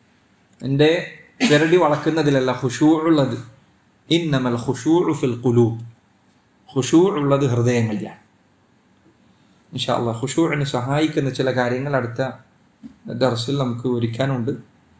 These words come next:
ആ സന്ദർഭത്തിൽ ഒരുക്കാൻ സമയം കുറച്ച് അധികരിച്ചിട്ടുണ്ട്. സഹോദരങ്ങളെ, നിസ്കാരത്തിൽ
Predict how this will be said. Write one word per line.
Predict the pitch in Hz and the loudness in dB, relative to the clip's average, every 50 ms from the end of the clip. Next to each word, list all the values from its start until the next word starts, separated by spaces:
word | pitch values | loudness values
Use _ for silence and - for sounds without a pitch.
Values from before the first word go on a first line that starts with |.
| _ _ _ _ _ _ _ _ - 113 | _ _ _ _ _ _ _ _ -8 -6
ആ | 117 117 | -4 -4
സന്ദർഭത്തിൽ | 117 127 120 120 131 127 120 120 117 117 117 | -2 -2 -2 -2 -2 -2 -2 -4 -6 -6 -8
ഒരുക്കാൻ | 113 104 107 - 120 | -8 -8 -8 -8 -8
സമയം | - 117 110 113 113 | -6 -6 -6 -6 -8
കുറച്ച് | 113 110 113 - - 117 110 113 - _ _ _ _ _ _ _ _ _ _ _ _ - | -8 -10 -12 -12 -14 -14 -14 -14 -18 _ _ _ _ _ _ _ _ _ _ _ _ -10
അധികരിച്ചിട്ടുണ്ട്. | 120 113 113 113 117 110 110 - 113 - - 113 107 101 110 110 - - - - - - - - - - - - | -6 -2 0 2 0 0 0 -4 -8 -8 -8 -8 -8 -8 -10 -10 -12 -16 -20 -20 -20 -20 -20 -20 -20 -20 -10 -4
സഹോദരങ്ങളെ, | - 120 113 131 135 131 127 120 120 117 117 113 113 | -2 -2 0 2 0 2 2 2 2 2 0 0 2
നിസ്കാരത്തിൽ | 113 110 - - - 131 139 139 135 - 151 151 175 | 2 2 2 2 0 0 0 -2 -2 -2 -4 -4 -4